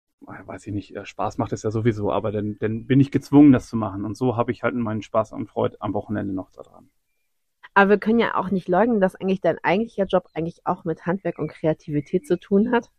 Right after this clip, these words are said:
Speaker 1: Das stimmt, ja. Ich bin hauptberuflich Zahntechniker, ist auch sehr kreativ und handwerklich, ja.
Speaker 2: So um die Weihnachtszeit rum bist du ja wirklich sehr eifrig, beziehungsweise im Herbst fängt es an, dass du anfängst, ja, richtig gestalterisch tätig zu werden, weil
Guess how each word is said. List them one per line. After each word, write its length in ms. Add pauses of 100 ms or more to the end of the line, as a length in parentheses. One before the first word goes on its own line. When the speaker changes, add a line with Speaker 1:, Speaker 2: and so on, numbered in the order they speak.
(120)
Speaker 1:
Das 240
stimmt, 320
ja. 220
Ich 140
bin 420
hauptberuflich 440
Zahntechniker, 720
ist 160
auch 240 (180)
sehr 240
kreativ 540 (380)
und 160
handwerklich, 560
ja. 140 (640)
Speaker 2:
So 340
um 160
die 160
Weihnachtszeit 640
rum 140
bist 260
du 40
ja 160
wirklich 240
sehr 320
eifrig, 640
beziehungsweise 640
im 180
Herbst 380
fängt 200
es 100
an, 220
dass 180
du 80
anfängst, 640
ja, 140
richtig 320
gestalterisch 680
tätig 320
zu 180
werden, 320
weil 280